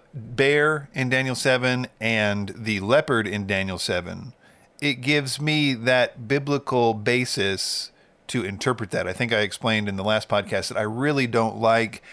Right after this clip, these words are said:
having to do kind of interpretations that go off Bible.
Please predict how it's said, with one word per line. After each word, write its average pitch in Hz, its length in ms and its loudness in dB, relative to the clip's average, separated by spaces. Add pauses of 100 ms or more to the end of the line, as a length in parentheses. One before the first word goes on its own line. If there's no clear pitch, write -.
(180)
having 113 320 0
to 98 100 -12
do 110 240 -2
kind 110 240 0
of 104 80 -2
interpretations 110 840 -2
that 95 180 -2
go 110 480 2
off 117 340 4
Bible. 131 500 2